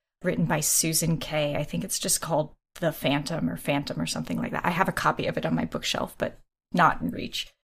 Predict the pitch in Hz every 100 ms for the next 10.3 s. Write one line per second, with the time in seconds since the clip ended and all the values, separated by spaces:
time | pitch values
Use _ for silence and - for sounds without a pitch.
0 | _ _ 214 202 196 156 - 208 185 -
1 | 185 233 247 - - 175 - - 123 -
2 | 92 76 - - _ - 196 151 170 170
3 | - - - 180 190 175 175 - 175 -
4 | - 180 160 160 156 151 - - - 202
5 | - _ _ - 170 160 151 - 156 151
6 | - 151 123 - - 175 - 170 175 165
7 | 165 156 - 165 - - - _ _ _
8 | - - - 156 147 - - 185 190 160
9 | 151 156 196 151 143 - - 202 190 -
10 | - -